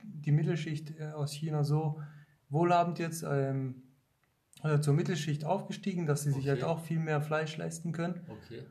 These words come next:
Speaker 1: Und, äh, das, das, äh, hat auch dafür gesorgt, dass, äh, der weltweite Fleischkonsum nochmal einen Schwung nach oben bekommen hat.
Speaker 2: Mhm.
Speaker 1: Weil die kommen jetzt auch und sagen, wir haben jahrelang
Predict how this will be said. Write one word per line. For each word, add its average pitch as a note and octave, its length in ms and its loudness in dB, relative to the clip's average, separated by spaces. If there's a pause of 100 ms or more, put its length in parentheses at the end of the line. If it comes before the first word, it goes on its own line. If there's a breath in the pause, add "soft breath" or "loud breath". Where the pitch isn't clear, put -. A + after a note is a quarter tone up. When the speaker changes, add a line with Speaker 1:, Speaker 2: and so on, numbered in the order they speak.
(120)
Speaker 1:
Und, C#3+ 240 4
äh, C#3 220 6
das, C#3 320 -2
das, - 320 -8
äh, C#3 220 2
hat D3 220 -2
auch D3+ 140 0
dafür D3 280 0
gesorgt, D3 440 2
dass, C3+ 220 -2
äh, B2+ 300 -4
der C3 180 -2
weltweite C#3+ 440 2
Fleischkonsum C#3+ 840 0
nochmal C#3 460 2
einen C#3+ 320 -2
Schwung D3 320 4
nach C#3+ 160 2
oben D#3 240 -4
bekommen C#3+ 380 2
hat. B2+ 260 -10
Speaker 2:
Mhm. A#2 360 -10 (180)
Speaker 1:
Weil B2+ 100 -6
die D3 160 2
kommen F#3+ 220 2
jetzt G3 140 -4
auch G#3 180 6
und E3 100 4
sagen, D3 240 6
wir C#3 80 6
haben C#3 240 2
jahrelang D#3+ 560 0